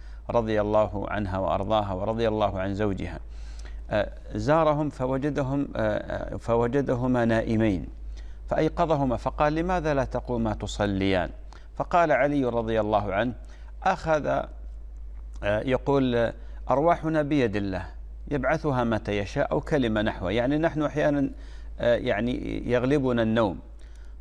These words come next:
فأخذ النبي صلى الله عليه وسلم يضرب على فخذه وهو، وهو خارج منهما يقول: "وكان الإنسان أكثر شيء جدلا،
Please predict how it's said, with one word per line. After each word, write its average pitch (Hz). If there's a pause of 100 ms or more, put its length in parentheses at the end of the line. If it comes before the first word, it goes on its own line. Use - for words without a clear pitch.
فأخذ 120
النبي 113
صلى 120
الله 117
عليه -
وسلم 117
يضرب 101
على 104
فخذه 117
وهو، 110 (100)
وهو 104 (840)
خارج 117
منهما 113
يقول: 101
"وكان 104
الإنسان 98
أكثر 107
شيء 131
جدلا، 135